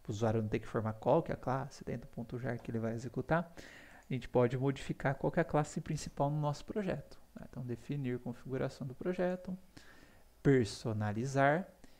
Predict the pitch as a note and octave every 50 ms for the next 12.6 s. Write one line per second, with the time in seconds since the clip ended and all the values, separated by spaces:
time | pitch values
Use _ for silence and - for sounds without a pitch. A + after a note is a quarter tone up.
0 | - - - - C3 B2 B2+ C#3 A#2 - C3+ B2+ C#3 C3 - - A#2+ A#2 D3 A#2
1 | G#2+ - B2 A#2 A#2 A2+ - - A2 - - A#2+ A#2 - - - - - A2+ A2
2 | A2 A2 - B2+ A#2+ A#2+ - - C3+ B2+ B2 A#2+ B2 D3+ G#3+ - - - - -
3 | - - - - - - F3+ F#3 F3+ F3 E3+ F#3 D#3 D#3+ D#3 D#3 D3+ D3 - -
4 | C#3 C3+ - - - F3+ F#3 F#3 F3 E3+ - E3+ - - - - - - D3 D#3
5 | D#3+ D3+ - - - - C3 A#2+ A2+ - - - B2+ B2 A2+ - - A#2+ A2+ -
6 | - A#2+ A2+ A2+ A2 A2 A2 - C#3 D3+ D#3 C#3 C#3 E3+ A3+ - - - - -
7 | - - - - - C#3 - - C#3 C3+ C3+ C3 D#3 C#3+ - C#3 C3 C#3 C#3 D3
8 | C#3+ C3+ - E3 E3+ - - - - - - - - - - - - - - -
9 | - - - - - - - - C2+ C#3 C#3 - B2+ - - - - - C#3+ D3+
10 | - - F#3 E3+ - - - F3+ - - D3 C#3 - - B2 A#2+ A#2 A#2+ B2 -
11 | - C3 B2+ C3 D3+ - - - G3+ F#3+ - - - - - - - - - -
12 | - - - - - A3+ - - - A2+ A#2 -